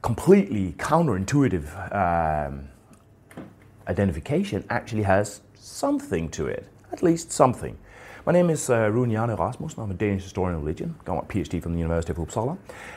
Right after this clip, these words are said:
I've recently published a contemporary runic calendar of Nordic seasonal animism that communicates exactly this kind of information, and, uh, the calendar can still be procured. Um,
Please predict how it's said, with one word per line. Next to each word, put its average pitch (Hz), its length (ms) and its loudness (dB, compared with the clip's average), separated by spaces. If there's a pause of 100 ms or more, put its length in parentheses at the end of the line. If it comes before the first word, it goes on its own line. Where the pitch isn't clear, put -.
(100)
I've 143 140 4
recently 156 240 0
published 107 460 4
a 95 40 -6
contemporary 107 480 -2
runic 98 340 -2
calendar 98 360 0
of 76 100 -4
Nordic 101 400 2
seasonal 98 540 -4
animism 104 500 0
that - 240 -4
communicates 113 720 2 (300)
exactly 110 340 2
this 113 160 2
kind 110 300 2
of - 240 -2 (260)
information, 110 680 0
and, 156 340 2
uh, 139 400 6
the - 80 -2
calendar 101 340 2
can 95 140 -10
still 95 240 0
be 73 120 -6
procured. - 420 -8 (580)
Um, 117 720 6